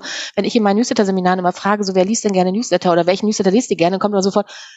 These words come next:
ich lese keine Newsletter, ich lösche die sofort, ne? Also so, das heißt, also da, da läuft ja ganz viel schief, ähm, ähm, weil die Ansprache ja schon f-, nicht die richtige ist. Das heißt also, die, ähm, ähm, die denken so, ja, machen wir, komm,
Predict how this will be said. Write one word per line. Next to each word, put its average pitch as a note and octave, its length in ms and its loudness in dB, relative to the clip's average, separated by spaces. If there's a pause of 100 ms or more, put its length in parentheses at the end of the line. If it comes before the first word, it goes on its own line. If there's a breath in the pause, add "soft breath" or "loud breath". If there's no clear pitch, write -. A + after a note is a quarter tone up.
ich F3 180 0
lese G3 200 4
keine E3+ 180 2
Newsletter, E3+ 280 0
ich E3+ 100 -8
lösche F3+ 240 2
die F3 100 -4
sofort, D3 460 -2
ne? A3 180 4
Also F#3+ 220 2
so, F3+ 220 2 (380 loud breath)
das - 140 -2
heißt, B3 240 0
also G#3 140 -6
da, G#3+ 160 2
da G#3+ 100 0
läuft A3 260 2
ja G#3 100 2
ganz G#3+ 220 0
viel F#3 220 -6
schief, G3 440 0 (100)
ähm, G3+ 240 0 (480 loud breath)
ähm, G3+ 340 2
weil G3 140 2
die F#3+ 120 0
Ansprache F3 560 -2
ja D#3+ 140 0
schon - 160 -4
f-, - 140 -16 (100)
nicht G3+ 240 -2
die F#3 60 -2
richtige - 440 -8
ist. - 160 -10
Das - 160 -8
heißt A3 280 0
also, F#3+ 240 0
die, F#3+ 320 -4
ähm, F#3+ 240 0 (560 loud breath)
ähm, F#3+ 440 0 (120)
die F#3+ 120 -4
denken A3 320 0
so, A#3+ 120 4
ja, F#3+ 180 6
machen G#3 220 0
wir, A3 80 2
komm, F#3+ 420 -2